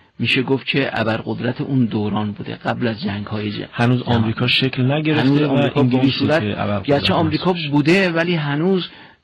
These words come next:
Speaker 1: در حال و فضای ابرقدرتی نبوده.
Speaker 2: بله، بله.
Speaker 1: به این صورت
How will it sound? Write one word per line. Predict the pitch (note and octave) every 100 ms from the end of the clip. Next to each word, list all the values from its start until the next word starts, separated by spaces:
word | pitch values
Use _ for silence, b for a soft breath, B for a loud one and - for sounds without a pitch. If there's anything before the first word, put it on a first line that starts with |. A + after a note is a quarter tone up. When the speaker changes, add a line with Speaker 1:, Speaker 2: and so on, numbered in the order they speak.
| _ - C3 A#2
Speaker 1:
در | C3 B2+ C3 B2+
حال | B2 B2
و | B2
فضای | B2 B2 B2 D#3 F3+
ابرقدرتی | A2+ A2 A#2 A#2 A#2 A#2+ A#2+ - F3+
نبوده. | C3+ G2+ G2+ -
Speaker 2:
بله، | F#2+ A2 G#2+ A#2 A2+ -
بله. | - F#2+
Speaker 1:
به |
این | C#3 D#3
صورت | B2+ A2 G2+